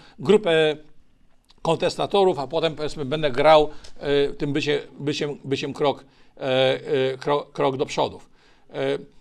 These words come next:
jak patrzymy po drugą st-, na, na drugą stronę oceanu, to tam są straszne nawet różnice geograficzne, branżowe, to tam bardzo ciężko jest, bo, bo Dolina Krzemowa to jest zupełnie co innego niż tam, powiedzmy, Midwest na przykład, tak? Ale tam ogólnie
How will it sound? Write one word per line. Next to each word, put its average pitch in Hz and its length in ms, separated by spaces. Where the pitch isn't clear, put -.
jak 151 160
patrzymy 180 340
po - 280
drugą 202 200
st-, - 120
na, 170 140
na 175 200
drugą 190 200
stronę 170 360
oceanu, 175 560
to 170 80
tam 190 140
są 214 160
straszne 185 400
nawet 160 220
różnice 143 380
geograficzne, 147 720
branżowe, 139 500
to - 60
tam 139 200
bardzo 143 220
ciężko 139 360
jest, 131 220
bo, 131 240
bo 131 360
Dolina 143 340
Krzemowa 147 360
to 127 60
jest 123 100
zupełnie 135 220
co 135 140
innego 127 340
niż 127 160
tam, 123 160
powiedzmy, 123 380
Midwest 127 560
na 135 100
przykład, - 460
tak? 175 300
Ale 143 160
tam 151 140
ogólnie 165 420